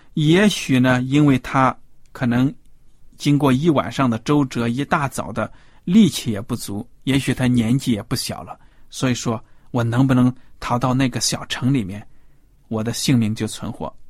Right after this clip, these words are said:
天使说：“可以，没问题，我不轻负你所说的这城，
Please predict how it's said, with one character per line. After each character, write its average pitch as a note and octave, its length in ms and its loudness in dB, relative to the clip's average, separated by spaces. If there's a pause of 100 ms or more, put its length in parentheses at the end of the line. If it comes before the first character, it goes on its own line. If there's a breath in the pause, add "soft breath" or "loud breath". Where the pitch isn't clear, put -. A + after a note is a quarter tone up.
(260)
天 A#2+ 180 -2
使 A#2 60 -2
说 A2+ 320 -6 (140)
：“可 B2+ 200 -2
以， B2+ 160 2 (240)
没 B2+ 160 0
问 C#3+ 160 4
题， - 300 -4 (640)
我 A#2+ 200 0
不 E3+ 200 2
轻 G3+ 320 4
负 C#3+ 200 -2
你 A#2 160 0
所 G2+ 220 -4
说 - 180 -8
的 G#2 120 -10
这 G#2 140 -10
城， - 220 -14